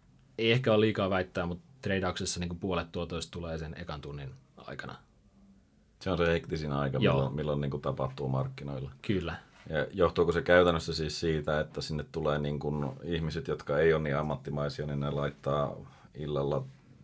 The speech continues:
Speaker 2: toimeksiannot ja aamulla ne sitten toteutuu, vai on, onks tähän joku?
Speaker 1: Ehkä enemmän se, että kun se markkina on vaan auki, onks se nyt kymmenen tuntia vai jotain?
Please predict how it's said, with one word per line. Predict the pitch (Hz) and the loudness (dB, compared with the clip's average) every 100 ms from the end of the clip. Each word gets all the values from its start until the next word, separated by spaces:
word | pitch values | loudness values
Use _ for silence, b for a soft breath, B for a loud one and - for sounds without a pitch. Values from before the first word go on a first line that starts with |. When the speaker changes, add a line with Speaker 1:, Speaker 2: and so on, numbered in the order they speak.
| - | -6
Speaker 2:
toimeksiannot | 76 73 69 - 69 73 69 | -4 -2 -4 -4 -2 -2 -4
ja | 69 | -2
aamulla | 64 69 71 73 | -2 -2 -2 -2
ne | 71 | -4
sitten | 69 65 | -8 -8
toteutuu, | 64 76 69 65 69 | -6 -2 -2 -2 -2
vai | 69 69 65 - | 0 -2 -4 -8
on, | 71 67 | -10 -8
onks | 73 - | -10 -8
tähän | - 80 | -6 -4
joku? | - 131 - | -4 -4 -2
Speaker 1:
Ehkä | 139 139 185 | 0 0 2
enemmän | 180 170 147 | 4 4 4
se, | 135 139 | 6 6
että | 127 131 117 | 6 4 0
kun | 127 120 117 - | 2 0 -2 -6
se | 123 | 0
markkina | 123 135 135 113 107 | 4 6 4 2 4
on | |
vaan | 110 110 | 4 6
auki, | 110 104 104 - - | 4 2 -2 -4 -10
onks | 101 | -8
se | 107 | -6
nyt | 98 | -6
kymmenen | - 92 85 82 | -4 -4 -4 -8
tuntia | 87 85 90 | -10 -8 -10
vai | 87 85 85 - _ 101 92 85 - 85 | -8 -10 -12 -18 _ -14 -12 -14 -14 -14
jotain? | 139 - 73 | -12 -10 -12